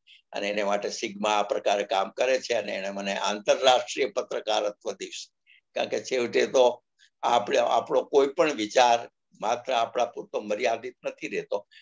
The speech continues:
આંતરરાષ્ટ્રીય રહે છે અને આપણે એમાં માનીએ છીએ. વસુધૈવ કુટુંબકમ આપણે કહીએ છીએ, આપણે કંઈ નાની વાત તો કરતા જ નથી. એટલે વૈશ્વિક સ્તર ઉપર જવું અને એને માટે ત્રણ વસ્તુ મારા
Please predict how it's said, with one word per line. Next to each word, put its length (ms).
આંતરરાષ્ટ્રીય 880
રહે 160
છે 200
અને 140
આપણે 360
એમાં 220
માનીએ 460
છીએ. 140
વસુધૈવ 600
કુટુંબકમ 680
આપણે 240
કહીએ 340
છીએ, 160
આપણે 220
કંઈ 200
નાની 440
વાત 300
તો 80
કરતા 380
જ 240
નથી. 340
એટલે 180
વૈશ્વિક 580
સ્તર 340
ઉપર 440
જવું 380
અને 200
એને 220
માટે 380
ત્રણ 380
વસ્તુ 440
મારા 400